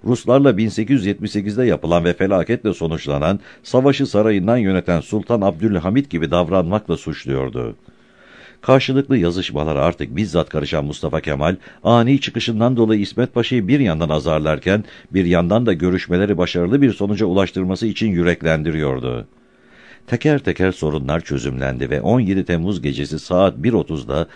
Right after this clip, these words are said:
anlaşma metni üzerinde son karara varıldı. Dipnot, Gilbert, sayfa iki yüz doksan yedi.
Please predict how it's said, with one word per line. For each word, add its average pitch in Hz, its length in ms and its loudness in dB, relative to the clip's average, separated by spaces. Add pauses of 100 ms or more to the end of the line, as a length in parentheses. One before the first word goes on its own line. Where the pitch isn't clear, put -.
(160)
anlaşma 73 540 -2
metni 78 320 -2
üzerinde 71 360 -2
son 113 260 0
karara 76 460 0
varıldı. 64 580 -4 (2000)
Dipnot, 131 420 -2 (280)
Gilbert, 92 440 2
sayfa 95 320 -2
iki 90 180 -2
yüz 80 120 0
doksan 76 300 -2
yedi. 67 420 -4